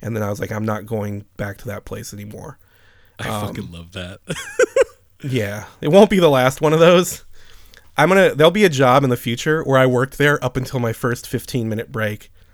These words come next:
Speaker 2: Perfect.
Speaker 1: <laughs> And I look forward to telling you about
Speaker 2: Perfect.
Speaker 1: that one.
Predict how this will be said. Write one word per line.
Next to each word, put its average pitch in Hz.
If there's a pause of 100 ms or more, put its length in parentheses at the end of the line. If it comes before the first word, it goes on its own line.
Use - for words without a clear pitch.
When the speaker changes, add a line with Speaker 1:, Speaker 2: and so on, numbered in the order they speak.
(540)
Speaker 2:
Perfect. - (120)
Speaker 1:
<laughs> -
And 277
I 160
look 160
forward 151
to 143
telling 139
you 139
about 127
Speaker 2:
Perfect. 135
Speaker 1:
that 139
one. 170